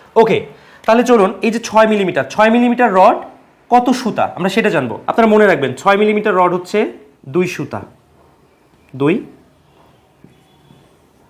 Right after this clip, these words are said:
সুতা, ওকে? এরপর হচ্ছে এইট মিলিমিটার, মনে রাখবেন যে এইট মিলিমিটার রডকে বলা হয় টু পয়েন্ট ফাইভ সুতা।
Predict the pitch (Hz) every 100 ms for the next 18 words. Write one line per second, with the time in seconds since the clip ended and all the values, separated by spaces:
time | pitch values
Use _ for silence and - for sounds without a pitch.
0 | _ - - 151 110 - - 220 185 -
1 | - _ _ - - - 196 233 233 226
2 | 240 247 196 175 147 120 131 202 208 190
3 | 202 208 208 226 220 226 220 220 202 175
4 | 175 190 170 160 170 170 202 208 202 -
5 | 165 185 190 - 135 107